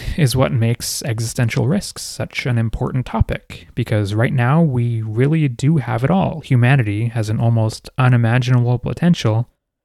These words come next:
to build ourselves a future that's worth fighting for. But if we screw it all up and we end up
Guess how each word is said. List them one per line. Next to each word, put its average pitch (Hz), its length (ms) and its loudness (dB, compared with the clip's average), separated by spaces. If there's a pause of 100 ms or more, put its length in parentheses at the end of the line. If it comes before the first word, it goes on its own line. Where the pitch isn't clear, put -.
(400)
to - 80 -4
build 147 300 6
ourselves 113 380 2
a 110 60 2
future - 380 -2
that's - 240 -4
worth 117 240 -4
fighting 139 340 4
for. - 440 -6 (1200)
But 143 100 0
if 131 100 0
we 151 60 4
screw 160 320 2
it 170 60 6
all 117 180 4
up 220 240 -2
and 110 140 4
we 107 100 2
end 127 140 2
up - 180 -2